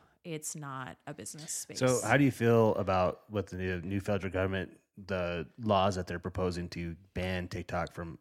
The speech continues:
Speaker 2: all U S ci-, citizens?
Speaker 1: I guess I'm unaware of it.
Speaker 2: Yeah, there, there's a new bill since, uh, TikTok is China owned, and they feel like the,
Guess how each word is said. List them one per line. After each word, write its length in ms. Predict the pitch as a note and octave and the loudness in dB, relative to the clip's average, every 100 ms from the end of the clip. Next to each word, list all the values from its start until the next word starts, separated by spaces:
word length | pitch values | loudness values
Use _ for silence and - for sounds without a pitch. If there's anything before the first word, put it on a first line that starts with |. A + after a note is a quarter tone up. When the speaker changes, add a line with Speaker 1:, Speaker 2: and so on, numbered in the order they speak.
| - | -4
Speaker 2:
all 280 | F#2 F2 F2 | -2 0 0
U 180 | F2 E2 | -2 -4
S 200 | D2 - | -4 -4
ci-, 140 | D2 | -6
citizens? 580 | - F#2+ F2 D2 D#2 - - _ _ _ _ _ _ _ _ _ _ _ _ _ _ _ - - | -6 -6 -6 -10 -10 -12 -12 _ _ _ _ _ _ _ _ _ _ _ _ _ _ _ -18 -6
Speaker 1:
I 120 | F3 | -4
guess 240 | F3+ E3+ E3+ | -2 -4 -4
I'm 240 | E3+ E3+ E3+ | -6 -6 -6
unaware 380 | D#3+ D3 F#3 | -6 -2 0
of 100 | E3 C#3 | 0 -2
it. 160 | C3+ - - _ - | -8 -10 -20 _ -8
Speaker 2:
Yeah, 140 | E2+ | -6
there, 180 | E2+ F#2 | -2 0
there's 200 | F#2+ F2+ | 0 -2
a 20 | |
new 100 | F#2+ | -2
bill 320 | F#2 G2+ G2+ G2 | 0 2 2 0
since, 260 | - F#2+ F2+ | -2 -6 -2
uh, 240 | F#2+ E2+ - | -2 -2 -2
TikTok 360 | G#2 G#2+ F#2+ | -2 0 0
is 120 | E2+ | -2
China 280 | - G2 F2+ F#2+ | -2 -2 -2 -4
owned, 320 | F#2 F2 E2 | -4 -4 -6
and 100 | E2+ | -8
they 80 | E2+ | -4
feel 220 | F#2 F2+ | -2 -2
like 240 | F2 E2+ | -2 -4
the, 400 | F2 E2+ E2+ D#2+ | -6 -4 -2 -4